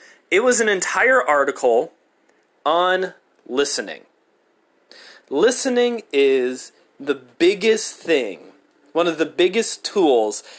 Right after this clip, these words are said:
in the arsenal of someone who is discipling other people. <clears throat> Listening gets at the core of what the other person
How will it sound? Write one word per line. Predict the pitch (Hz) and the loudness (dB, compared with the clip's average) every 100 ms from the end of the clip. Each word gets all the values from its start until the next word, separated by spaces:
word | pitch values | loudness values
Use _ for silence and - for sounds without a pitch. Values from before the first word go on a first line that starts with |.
| - | -12
in | 139 | -8
the | 151 143 | -4 0
arsenal | 143 151 - 147 139 | 2 2 -2 0 0
of | 127 | 0
someone | - 135 131 120 | 0 0 -2 -4
who | 113 127 | -4 -4
is | 120 - | -4 -4
discipling | 123 - 143 123 120 110 101 110 | -6 -2 0 -2 -4 -8 -6 -6
other | 113 117 | -4 -6
people. | - 117 - 76 _ - - _ _ - | -6 -12 -10 -14 _ -20 -20 _ _ -20
<clears throat> | 98 240 240 240 - 233 240 - - - 190 175 - - - - - - _ _ _ _ _ _ _ _ _ _ - - - - | -16 -12 -12 -14 -20 -20 -20 -20 -20 -20 -20 -20 -20 -18 -18 -18 -20 -20 _ _ _ _ _ _ _ _ _ _ -20 -20 -20 -10
Listening | 139 208 214 226 220 214 214 _ _ _ _ _ _ _ _ _ _ _ _ _ - 131 | 0 0 2 0 0 -2 -4 _ _ _ _ _ _ _ _ _ _ _ _ _ -20 -2
gets | 180 196 - | 0 0 -4
at | - 147 - | -2 -2 -2
the | 147 | -4
core | - - - 147 127 107 98 - _ _ _ - | -4 -10 0 4 4 4 0 -4 _ _ _ 0
of | 117 117 | 0 -2
what | 110 113 127 139 - | -10 0 2 2 -2
the | 127 139 131 | -8 -8 -4
other | 120 123 123 117 | -2 2 2 0
person | - - 107 - 110 92 87 | -2 -4 -2 -2 -6 -6 -10